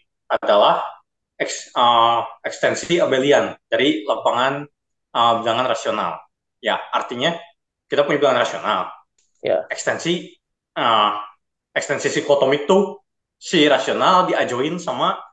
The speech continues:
Speaker 1: akar X pangkat N min satu sama dengan nol.
Speaker 2: Ya.
Speaker 1: Ya, N-nya bilangan asli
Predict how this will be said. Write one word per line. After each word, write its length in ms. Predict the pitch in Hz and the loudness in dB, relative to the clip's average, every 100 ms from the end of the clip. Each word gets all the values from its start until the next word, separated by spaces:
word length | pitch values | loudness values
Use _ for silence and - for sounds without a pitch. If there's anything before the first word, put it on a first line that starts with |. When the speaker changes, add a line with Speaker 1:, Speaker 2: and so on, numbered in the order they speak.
| _ _ _ - | _ _ _ -6
Speaker 1:
akar 560 | - - 156 170 190 - _ | -4 2 2 4 0 -8 _
X 240 | 170 - - | -8 -8 -6
pangkat 400 | 143 135 - - | -2 -2 -2 -2
N 160 | 147 | -2
min 120 | 139 127 | -2 -6
satu 240 | 127 151 | -6 -6
sama 160 | 151 117 | -4 -4
dengan 200 | 113 110 | -2 -2
nol. 240 | 107 - - - - _ _ _ _ | 0 0 -2 -8 -16 _ _ _ _
Speaker 2:
Ya. 140 | - - | -4 -4
Speaker 1:
Ya, 100 | 82 - _ - | -4 -10 _ -10
N-nya 480 | 113 123 120 - - - | -4 -2 -2 -4 -16 -4
bilangan 320 | 123 110 113 120 | 0 0 -2 -6
asli 480 | - - 131 - - | -12 -4 -4 -4 -12